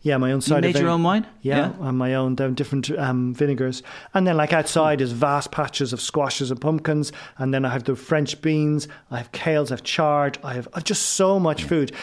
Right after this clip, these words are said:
Speaker 1: So you just give it away 'cause there's way too much food for anyone to eat. So we can be producing a glut of food on very little land. It actually helps us 'cause we wanna be doing something rather than always being in the computer. So you just mix all these things up. You create a community. Um,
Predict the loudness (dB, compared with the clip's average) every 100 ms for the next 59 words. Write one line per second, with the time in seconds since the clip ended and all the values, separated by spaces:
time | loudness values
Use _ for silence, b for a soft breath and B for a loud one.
0 | B -2 0 0 0 0 2 2 2 0
1 | -2 -6 -4 -4 -2 0 0 2 0 0
2 | 0 0 2 0 2 0 0 -2 -4 B
3 | B B 0 0 B -2 0 2 0 0
4 | -2 0 0 0 2 2 2 -4 -10 -6
5 | -2 -2 -2 -8 -6 -2 -2 0 0 2
6 | 0 -2 -2 -2 -4 -6 -10 B B 0
7 | 2 2 0 0 2 0 0 -6 -4 -6
8 | -2 2 4 2 2 2 0 0 0 0
9 | 0 0 0 2 2 0 -2 -4 -6 -8
10 | -6 -6 -6 -12 B -2 -2 0 2 2
11 | 2 2 2 2 0 0 0 0 -2 -4
12 | 0 0 0 -2 0 2 2 0 -2 -2
13 | B B 0 2 4 2 -2